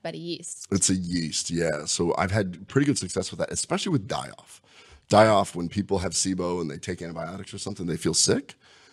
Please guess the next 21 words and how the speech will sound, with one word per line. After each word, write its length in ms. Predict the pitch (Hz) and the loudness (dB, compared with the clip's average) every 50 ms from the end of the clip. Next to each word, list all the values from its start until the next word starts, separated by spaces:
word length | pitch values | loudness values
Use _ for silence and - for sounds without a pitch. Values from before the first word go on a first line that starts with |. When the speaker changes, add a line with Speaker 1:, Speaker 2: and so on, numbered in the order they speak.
| _ _ | _ _
Speaker 2:
then 560 | - 92 98 98 95 92 90 90 90 87 82 | 2 4 6 6 6 4 4 2 0 -2 -4
Saccharomyces 800 | 78 - - 110 107 - - 101 92 92 92 90 - - 92 82 | -2 0 2 2 2 2 2 0 0 0 -2 -4 -4 -6 -6 -8
has 120 | 92 85 82 | -8 -8 -8
been 140 | 85 85 82 | -8 -8 -6
shown 220 | - 87 82 82 | -6 -6 -6 -6
to 80 | 80 82 | -8 -10
kinda 240 | - 80 78 80 | -10 -8 -8 -8
help 300 | 78 - 76 71 71 - | -8 -8 -10 -10 -10 -10
with 140 | 76 76 - | -12 -14 -12
that. 220 | - 53 52 - _ _ | -14 -14 -14 -16 _ _
So 240 | - - 82 78 73 | -6 -4 -2 -2 -2
I 120 | - - 90 | -2 -4 -4
Speaker 1:
Mm-hmm. 60 | 90 | 2
Speaker 2:
do 140 | 87 98 101 | 2 2 2
use 300 | 98 104 101 95 85 - | 2 0 -2 -2 -2 -2
that. 320 | 87 82 82 82 82 - - - - - - _ _ _ | -2 -4 -4 -6 -8 -10 -14 -20 -20 -20 -20 _ _ _
The 80 | - - | -12 -12
problem 640 | - - - - 110 107 120 131 131 143 139 131 120 | -12 -12 0 6 8 10 10 10 10 8 6 6 6
with 220 | 113 107 - - | 4 2 0 -6
yeast 500 | 85 95 95 85 73 73 73 76 - - | -6 -4 -2 -2 -2 -4 -4 -6 -6 -6
in, 180 | - 82 78 | -6 -8 -8